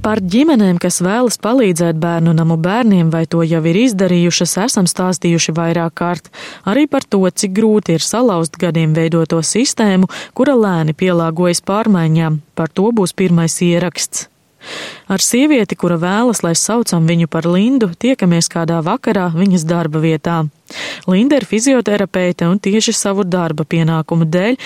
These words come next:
viņa iepazina kādu trīs gadus vecu meiteni no valsts sociālās aprūpes centra Rīga Kāpseļu ielā.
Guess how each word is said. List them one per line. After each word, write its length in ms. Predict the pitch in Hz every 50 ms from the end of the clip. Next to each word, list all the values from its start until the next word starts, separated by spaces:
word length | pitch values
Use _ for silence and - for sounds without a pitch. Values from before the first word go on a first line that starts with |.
| - - -
viņa 300 | - 180 233 277 294 - -
iepazina 540 | 185 190 180 - 220 202 196 226 226 240 -
kādu 300 | - 202 202 202 214 220
trīs 380 | - - 208 185 160 156 - -
gadus 320 | 170 175 165 156 156 - 165
vecu 320 | 170 165 170 - - 170
meiteni 540 | 165 190 233 247 226 - 180 170 170 165 160
no 140 | 170 220 262
valsts 400 | 202 175 185 220 247 - - - - - - - -
sociālās 560 | - 180 202 - 269 254 220 196 175 160 - - 165
aprūpes 380 | 165 - 220 214 208 - - -
centra 380 | 175 175 160 160 185 196 196 180
Rīga 380 | 185 185 180 180 165 - 202 -
Kāpseļu 600 | - - 190 180 - - - - 170 170 165 165
ielā. 240 | 165 165 160 160 160